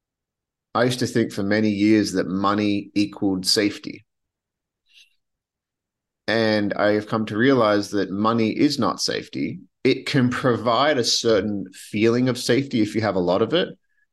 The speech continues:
What I found is that the more money I made, I, I went from making five thousand dollars a month in sales. I meant, I remember making seven thousand dollars a month, and I hit ten thousand dollars a month,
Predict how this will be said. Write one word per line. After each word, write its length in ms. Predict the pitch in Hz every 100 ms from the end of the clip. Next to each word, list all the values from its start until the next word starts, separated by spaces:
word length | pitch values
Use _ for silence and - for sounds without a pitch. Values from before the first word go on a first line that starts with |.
| _ _
What 240 | - 117 -
I 220 | 123 156
found 500 | - 120 107 101 98
is 260 | 104 98 -
that 160 | -
the 80 | 101
more 300 | 101 113 127
money 360 | 110 110 107 101
I 120 | 90
made, 540 | 90 120 107 76 78 - _ _ _ _ _ -
I, 120 | 131
I 280 | 147 120 151
went 300 | 131 117 -
from 200 | 113 101
making 320 | 101 95 95
five 300 | 92 104 110
thousand 340 | 123 110 104 107
dollars 220 | 104 104
a 40 |
month 260 | 104 98 -
in 80 | 92
sales. 400 | 101 101 101 98
I 40 |
meant, 240 | 98 -
I 60 | 101
remember 340 | 101 101 98
making 340 | 95 92 95 87
seven 420 | - 127 120 123
thousand 400 | 123 110 110 113
dollars 280 | 107 104 104
a 40 |
month, 220 | 104 98
and 80 | 98
I 60 | 92
hit 200 | 92 -
ten 280 | - 127 123
thousand 340 | 117 110 107
dollars 280 | 107 107 101
a 40 |
month, 380 | 104 104 101